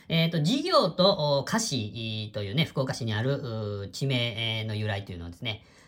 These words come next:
あの、言ってきたんですが、あと一つですね、今宿というところの、おー、歴史っていうかですね、えー、地名の由来っていうの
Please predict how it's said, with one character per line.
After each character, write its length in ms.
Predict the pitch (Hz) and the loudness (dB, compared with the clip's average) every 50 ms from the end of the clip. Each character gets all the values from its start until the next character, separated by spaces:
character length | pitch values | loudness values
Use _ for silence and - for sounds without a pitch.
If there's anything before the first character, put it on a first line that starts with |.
| - - 117 | -10 -6 -4
あ 120 | 110 117 | -4 -2
の、 260 | 113 110 113 113 110 110 | -4 -4 -6 -6 -6 -6
言 100 | 107 101 | -6 -8
っ 20 | |
て 100 | - 104 | -8 -10
き 60 | - | -10
た 80 | - 95 | -10 -10
ん 20 | |
で 60 | 95 | -10
す 60 | - - | -4 -2
が、 80 | 143 | -2
あ 40 | 147 | -2
と 80 | - - | -2 -2
一 180 | - 233 233 | -2 -2 -2
つ 40 | 220 | -2
で 80 | - - | -4 -6
す 60 | - | -2
ね、 60 | 101 131 | 2 4
今 200 | 214 294 370 381 | 6 6 6 6
宿 200 | 359 247 - - | 4 0 -4 -4
と 120 | - 113 | -2 0
い 140 | 110 110 107 | 0 0 0
う 300 | 107 107 110 110 110 110 | -2 -4 -4 -6 -6 -4
と 100 | - 139 | -2 0
こ 80 | 117 110 | 0 2
ろ 80 | 113 | 2
の、 720 | 165 220 233 - 151 139 127 123 117 113 110 113 110 107 | 4 4 4 2 2 0 0 0 -2 -2 -2 -2 -2 -2
お 40 | 107 | -2
ー、 20 | |
歴 200 | 107 104 104 - | -4 -4 -6 -8
史 360 | - - 117 113 113 110 107 107 | -10 -10 -8 -6 -6 -6 -8 -10
っ 40 | - | -12
て 60 | - | -14
い 40 | 98 | -14
う 20 | |
か 60 | - | -14
で 60 | 92 - | -12 -6
す 80 | - | -4
ね、 160 | 165 180 170 147 | -2 -2 -2 -4
え 20 | 117 | -6
ー、 20 | 107 | -8
地 100 | - 120 | -6 -4
名 160 | 120 117 113 | -2 0 0
の 80 | 113 110 | 0 0
由 140 | 110 110 | 2 2
来 220 | 110 107 104 104 107 | 2 2 2 0 -2
っ 20 | |
て 160 | 107 - - | -4 -8 -6
い 60 | 113 127 | -4 0
う 40 | |
の 260 | 180 247 220 - - | 2 2 2 2 0